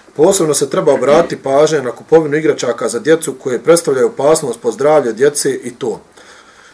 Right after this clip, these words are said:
E, igračke izrazito malih dimenzija i minijaturnih oblika koje malo dijete može progutati. Zatim igračke oštrih rubova, zatim igračke na struju ili baterije kojima malo dijete ne zna rukovat na ispravan način.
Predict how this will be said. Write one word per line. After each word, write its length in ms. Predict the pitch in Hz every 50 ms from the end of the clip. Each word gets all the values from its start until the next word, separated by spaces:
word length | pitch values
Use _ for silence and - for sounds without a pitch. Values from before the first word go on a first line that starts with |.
| _ _ -
E, 120 | 135 139 -
igračke 480 | - 180 180 208 180 160 143 - - 175
izrazito 380 | 185 180 165 143 139 - 143 135
malih 340 | 147 151 170 165 151 135
dimenzija 600 | 131 131 123 139 156 170 160 147 147 135 131 131 131 -
i 40 | 127
minijaturnih 680 | 143 165 160 147 127 123 - 135 120 113 123 117 123
oblika 500 | 156 165 160 147 135 - - 139 - -
koje 200 | - - 127 123
malo 300 | 135 156 160 156 139 123
dijete 340 | 107 131 147 156 156 - 135
može 240 | 139 147 139 139 -
progutati. 580 | - 120 104 101 139 135 - 117 - - - - - - - 104
Zatim 420 | 113 135 139 135 - - 113 110
igračke 460 | 143 170 165 160 147 135 - - - 151
oštrih 340 | 156 - - - 113 110
rubova, 540 | - 131 151 160 160 160 147 143 139 127 117 - - - - - - - - - - -
zatim 400 | - 131 151 151 - - 139 139 -
igračke 480 | 165 165 165 165 151 135 - - - 131
na 120 | 127 120
struju 420 | - - - 139 151 165 160 143 123
ili 140 | 123 120 120
baterije 500 | 104 139 156 156 - 156 139 131 127 -
kojima 280 | - 127 123 127 127
malo 320 | 135 156 170 165 147 139 127
dijete 360 | 127 135 151 165 160 - 135
ne 100 | 143 147
zna 160 | 143 143 123
rukovat 400 | 139 151 147 - 139 127 - -
na 60 | 127
ispravan 380 | 139 135 - 131 123 110 107 107
način. 380 | 110 107 104 101 - - -